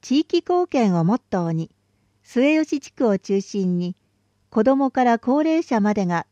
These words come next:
楽しく健康づくりできる場を目指します。電話、五八二の五九零二。ホームページ、カズスポーツクラブで検索。写真三枚。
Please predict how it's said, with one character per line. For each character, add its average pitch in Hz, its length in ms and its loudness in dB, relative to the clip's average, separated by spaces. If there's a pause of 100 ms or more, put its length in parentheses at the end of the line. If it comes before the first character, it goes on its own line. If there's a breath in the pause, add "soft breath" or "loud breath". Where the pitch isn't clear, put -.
(120)
楽 262 200 0
し - 120 -14
く 220 140 -2
健 262 220 -2
康 330 140 -6 (100)
づ 302 180 -6
く 294 140 -4
り 196 100 -2
で 190 140 0
き 302 120 -6
る 269 140 0
場 202 220 2
を 240 40 0
目 202 100 2
指 185 160 -2
し - 140 -6
ま 175 140 -2
す。 - 220 -18 (1080)
電 226 260 2
話、 208 180 -2 (420)
五 254 220 2
八 277 340 -2
二 208 140 2
の 165 240 0
五 254 240 2
九 277 320 0
零 202 260 2
二。 185 380 0 (580)
ホ 285 200 2
ー - 20 2
ム 294 140 0
ペ 269 220 2
ー 208 40 -4
ジ、 - 180 -8 (540)
カ 330 180 0
ズ 240 180 -6
ス - 140 -14
ポ 311 220 -2
ー 311 40 -2
ツ 285 200 -8
ク 311 140 -4
ラ 247 180 0
ブ 160 240 -6 (160)
で 269 140 -2
検 175 300 -2
索。 156 380 -10 (1040)
写 226 200 -2
真 320 260 -4
三 330 320 -2
枚。 175 300 -2